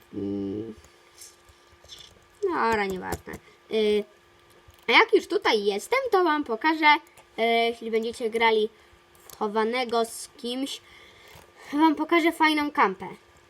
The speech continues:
Zobaczcie, tu gdzie ja jestem, na Pixel Alps, Możecie wejść tu, na to, na to, na hojnę. Potem wejść tutaj.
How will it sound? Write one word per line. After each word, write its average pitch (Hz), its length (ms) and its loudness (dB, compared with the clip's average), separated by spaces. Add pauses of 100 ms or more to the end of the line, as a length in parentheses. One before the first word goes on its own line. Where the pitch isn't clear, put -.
(440)
Zobaczcie, 233 460 0
tu 302 380 -2
gdzie 220 280 0
ja 214 160 0
jestem, 226 640 -2 (1500)
na 208 180 -4
Pixel 240 560 -4
Alps, 262 640 -4 (640)
Możecie 262 400 -2
wejść 302 260 0 (240)
tu, 254 360 -2 (220)
na 220 280 -2
to, 233 400 0 (240)
na 208 220 -2
to, 311 280 2 (100)
na 254 160 0
hojnę. 220 560 -2 (2500)
Potem 247 340 0
wejść 196 480 -8 (100)
tutaj. 214 720 -2